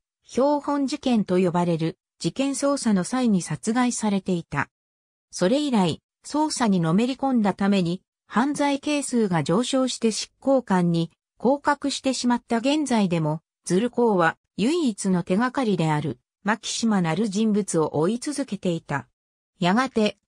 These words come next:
サザさんの殉職事件と酷似した、女子高校生の猟奇殺人事件が起こる。これまで首都捜査に当たった事件でも、ズル公は、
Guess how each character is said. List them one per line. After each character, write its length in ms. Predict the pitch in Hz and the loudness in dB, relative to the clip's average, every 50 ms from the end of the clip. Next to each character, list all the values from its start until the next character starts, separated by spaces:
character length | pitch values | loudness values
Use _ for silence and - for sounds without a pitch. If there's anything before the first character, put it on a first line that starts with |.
| _ | _
サ 160 | - - 185 185 | -8 -4 -2 0
ザ 160 | 240 302 330 | 0 0 0
さ 160 | - 311 277 | 0 0 0
ん 80 | 240 208 | 2 2
の 120 | 175 151 | 2 0
殉 280 | - 170 175 226 254 254 | 0 2 2 2 2 0
職 320 | - - 269 262 - 285 | -2 -2 -2 -2 -2 -4
事 140 | 247 294 - | -4 -4 -2
件 220 | - 254 226 202 | 0 2 2 2
と 140 | - - 165 | 0 -2 -2
酷 280 | - - 160 - 185 185 | -2 -2 -2 -2 -2 -2
似 80 | - 220 | -2 -2
し 120 | - - | -4 -4
た、 200 | - 190 170 - - _ _ _ _ | -4 -4 -4 -4 -6 _ _ _ _
女 140 | - 254 311 | -2 -2 -2
子 120 | - - | -2 -4
高 220 | - - - 254 269 | -4 -2 0 0 0
校 240 | - - 254 247 233 | 0 0 0 0 0
生 260 | - - 240 220 185 | 0 2 2 2 2
の 140 | 160 156 147 | 2 2 0
猟 200 | 147 160 196 254 | 2 2 2 2
奇 160 | - - - | 0 -2 -6
殺 340 | - - 269 262 - - 247 | -6 -4 -6 -6 -4 -4 -4
人 260 | 220 240 254 247 247 | -2 0 2 2 2
事 140 | 240 277 285 | 0 -2 -2
件 260 | - 247 226 208 185 | 0 2 2 2 2
が 180 | 170 165 156 151 | 2 2 0 0
起 80 | 151 | -2
こ 140 | - - 165 | -4 -4 -4
る。 140 | 131 - - _ _ _ _ _ _ _ _ _ _ | -4 -4 -6 _ _ _ _ _ _ _ _ _ _
こ 120 | - 190 202 | -2 0 2
れ 120 | 277 302 | 2 2
ま 120 | 294 311 269 | 2 2 2
で 120 | 247 233 | 2 0
首 140 | - - - | 0 -2 -4
都 120 | - 269 277 | -4 -6 -4
捜 220 | - 302 302 294 | -2 -2 -2 -2
査 140 | - 240 208 | 0 0 0
に 100 | 180 165 | 2 2
当 100 | 151 151 | 0 0
た 100 | - 190 | -2 -2
っ 40 | 202 | -4
た 200 | - - 240 220 | -4 -4 -6 -4
事 160 | - 233 254 | -2 -4 -4
件 220 | - - 240 208 190 | 0 0 2 2 2
で 140 | 175 170 | 2 2
も、 220 | 151 147 147 156 - _ _ _ _ | 0 0 -2 -2 -6 _ _ _ _
ズ 140 | - 170 185 | -2 0 0
ル 120 | 226 247 | 0 0
公 240 | - 262 277 254 208 | 0 0 2 4 4
は、 200 | 180 170 160 170 | 4 2 2 0